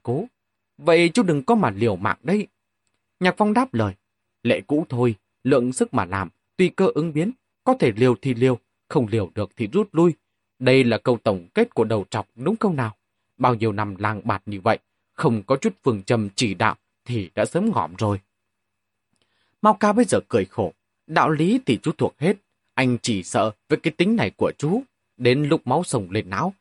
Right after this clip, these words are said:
lại liều mạng trượng nghĩa thôi." "Năm đó lúc cứu nhạn tử, chẳng phải cũng thế sao?"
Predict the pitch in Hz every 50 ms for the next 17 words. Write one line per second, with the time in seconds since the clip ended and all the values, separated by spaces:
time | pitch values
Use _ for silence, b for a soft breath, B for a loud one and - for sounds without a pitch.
0 | _ _ 135 139 - 127 127 123 139 143 131 120 127 131 - - 120 - - 143
1 | 113 120 117 131 147 196 - 202 202 196 196 - _ _ _ _ _ _ _ _
2 | _ _ _ - 113 123 110 104 95 104 104 123 151 165 190 190 - - 208 208
3 | 160 107 90 95 - - 110 92 80 - _ _ _ _ _ 156 143 139 - 135
4 | 117 95 87 92 - - 139 165 - - 208 233 - - 185 175 160